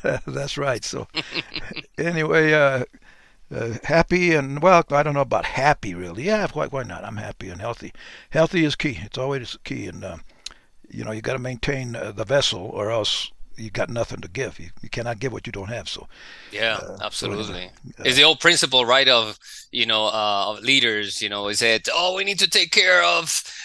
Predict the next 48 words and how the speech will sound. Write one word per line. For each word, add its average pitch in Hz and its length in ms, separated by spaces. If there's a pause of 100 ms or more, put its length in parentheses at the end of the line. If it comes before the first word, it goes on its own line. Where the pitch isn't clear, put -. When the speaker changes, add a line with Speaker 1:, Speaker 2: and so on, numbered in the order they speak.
Speaker 2:
uh, 160 320
the 160 160
troops, - 720
you 180 80
know, 190 160
you 175 120
Speaker 1:
Yeah. 180 40
Speaker 2:
take 208 200
care 202 300
of 180 180
the, 180 280
the, 180 120
you 180 60
know, 180 120
the 180 100
workforce," 220 720
and 131 160
then 131 80
completely 190 640
forget 143 720
about, 127 400 (260)
"Wait 175 160
a 151 60
minute, 131 300 (260)
if 127 100
you 147 140
wanna 160 240
be 156 240
an 147 80
effective 143 460
leader, 143 540
uh, 131 140
you 135 220
need 294 180
to 208 80
take 220 220
care 165 240
of 147 240
you 135 260
first, - 540 (120)
Speaker 1:
That's - 180
Speaker 2:
so 147 100
Speaker 1:
right. 147 80
Speaker 2:
you 147 100
can 139 200
take 131 200
care 131 340
of 113 220